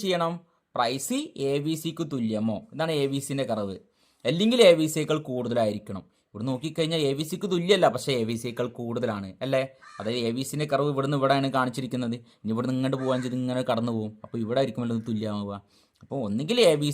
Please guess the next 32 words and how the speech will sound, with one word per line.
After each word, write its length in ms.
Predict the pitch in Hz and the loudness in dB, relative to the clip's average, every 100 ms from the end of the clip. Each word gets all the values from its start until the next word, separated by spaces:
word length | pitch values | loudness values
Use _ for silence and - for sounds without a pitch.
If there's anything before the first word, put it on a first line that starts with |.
| 143 | -2
സിക്ക് 240 | 135 143 123 | -4 -4 -2
തുല്യമോ 460 | 110 101 101 120 202 226 - 104 | -2 -2 0 2 0 -2 -10 -4
അല്ലെങ്കിൽ 260 | 110 123 117 | -2 0 0
എ 20 | 104 | -2
വി 60 | 107 | -4
സിയേക്കാൾ 260 | 110 104 107 107 | -6 -6 -6 -6
കൂടുതലായിരിക്കണം. 540 | 101 101 98 90 90 - _ | -8 -6 -8 -8 -12 -14 _
ഇവിടെ 180 | - 143 139 | 0 4 4
എ 40 | 147 | 2
വി 60 | 147 | -2
സിയേക്കാൾ 260 | 147 151 147 | 0 0 0
കൂടുതലാണ്. 400 | 139 139 135 123 - _ _ | 0 2 2 -2 -8 _ _
അപ്പോൾ 140 | - 117 | -4 -2
നമ്മൾ 120 | 123 - - | -2 -4 -4
പറഞ്ഞ 220 | 131 131 185 - - | -2 -2 -4 -10 -10
മൂന്ന് 240 | 117 143 208 | -4 -2 0
കണ്ടീഷൻസും 680 | 160 123 123 117 127 120 180 233 | 0 0 -4 -4 -8 -6 -8 -6
ഇവിടെ 140 | 117 123 | -4 -2
പ്രാവർത്തികമാണ്. 680 | 120 110 107 104 101 98 92 92 _ _ _ | 0 -2 -2 -6 -6 -6 -8 -12 _ _ _
അപ്പോൾ 140 | - | -4
നമ്മൾ 160 | 123 139 175 | 0 2 2
ഇവിടെ 140 | - 135 | 2 2
എന്താണ് 180 | 143 147 | 4 4
പറഞ്ഞത്? 260 | 147 139 135 143 - | 4 2 0 -2 -4
Profit 320 | 127 156 147 202 | -6 -4 -2 2
maximization 680 | 160 147 143 135 127 120 135 | 0 0 -2 2 2 2 0
in 80 | 123 127 | 0 0
a 20 | - | 0
short 260 | 117 123 - | 0 2 4
run 120 | 151 151 - - | 2 2 -10 -6
under 180 | 120 147 - | 2 4 6
perfect 380 | 135 - - | 4 4 0